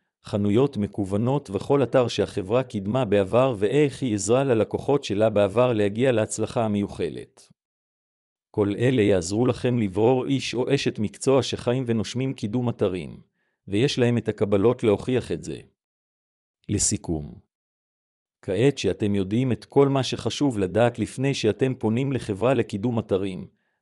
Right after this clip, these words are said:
אתם יכולים לפנות לשחקנים החזקים ביותר בתחום בארץ.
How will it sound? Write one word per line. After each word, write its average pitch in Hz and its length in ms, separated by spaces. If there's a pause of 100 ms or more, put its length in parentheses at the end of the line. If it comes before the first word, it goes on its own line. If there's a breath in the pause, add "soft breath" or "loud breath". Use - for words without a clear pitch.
אתם 120 260
יכולים 117 400
לפנות 131 460
לשחקנים 120 640
החזקים 117 600
ביותר 135 400
בתחום 113 480
בארץ. 98 760